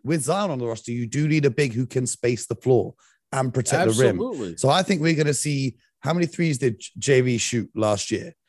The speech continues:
Speaker 1: J V last year was putting up two threes a game. I think he's, that's gonna be an even higher number this year to account for Zion
Speaker 2: But
Speaker 1: Williamson.
Speaker 2: he's a really good s-, he's a really good scorer on the box.
Speaker 1: Yeah, back to the basket. He's very good.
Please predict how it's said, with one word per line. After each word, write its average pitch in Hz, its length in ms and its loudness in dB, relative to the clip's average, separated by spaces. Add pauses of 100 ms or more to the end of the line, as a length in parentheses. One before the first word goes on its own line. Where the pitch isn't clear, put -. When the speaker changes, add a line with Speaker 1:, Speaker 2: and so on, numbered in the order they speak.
(260)
Speaker 1:
J 151 220 4
V 160 120 2
last 156 340 2
year 131 100 4
was 123 120 2
putting 120 360 0
up 107 280 0 (680)
two 151 220 -2
threes 123 300 -2
a 107 40 -4
game. 101 360 -6 (480)
I 147 140 2
think 143 160 -2
he's, 135 240 -2
that's 117 240 0
gonna 123 140 0
be 117 140 4
an 113 220 -2
even 120 220 -2
higher 117 260 -2
number 107 220 -4
this 117 280 -6
year 90 200 -4 (400)
to 131 120 6
account 135 440 0
for 101 360 0 (420)
Zion 123 240 2
Speaker 2:
But 233 160 6
Speaker 1:
Williamson. 226 80 6
Speaker 2:
he's 269 120 4
a 220 380 0
really 254 220 4
good 226 160 2
s-, - 200 -2 (160)
he's 214 200 -4
a 240 40 0
really 240 200 -2
good 254 160 0
scorer 240 340 6
on 214 140 4
the 247 80 4
box. 294 500 0
Speaker 1:
Yeah, 185 200 6
back 175 260 2
to 180 100 2
the 165 80 6
basket. 190 580 4 (160)
He's 120 160 -4
very 185 280 4
good. 107 220 0